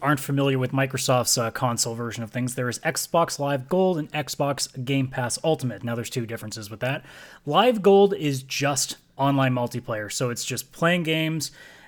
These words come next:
and you get the freebies. Game Pass Ultimate is their streaming service that also incorporates Xbox Live Gold with it. So, you would obviously know that Live Gold, since it's just the multiplayer, it's cheaper. Yeah. And Game Pass being more expensive,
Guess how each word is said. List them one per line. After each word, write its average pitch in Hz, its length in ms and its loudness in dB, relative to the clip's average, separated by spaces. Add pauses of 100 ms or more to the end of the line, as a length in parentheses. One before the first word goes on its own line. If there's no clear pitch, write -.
(100)
and 131 320 2
you 127 40 -2
get 131 140 0
the 135 60 -8
freebies. 123 540 -4 (400)
Game 196 220 4
Pass 190 240 4
Ultimate 156 440 0
is 127 160 -2
their 113 120 -8
streaming 185 400 0
service 160 400 2
that 135 160 -2
also 143 400 0
incorporates 131 720 -2
Xbox 123 460 -6
Live 104 200 -10
Gold 110 260 -10
with 139 280 -2
it. - 180 -12 (560)
So, 139 680 4 (340)
you 165 160 0
would 165 120 2
obviously 139 500 0
know 117 160 0
that 127 260 -4
Live 120 240 0
Gold, 170 280 4
since 131 200 0
it's 127 160 -8
just - 260 -6
the 127 60 -6
multiplayer, 180 580 2
it's - 160 -8
cheaper. - 380 -2 (320)
Yeah. 104 180 -12 (760)
And 156 520 4
Game 151 200 0
Pass 139 200 2
being 143 180 2
more 135 120 2
expensive, 151 760 2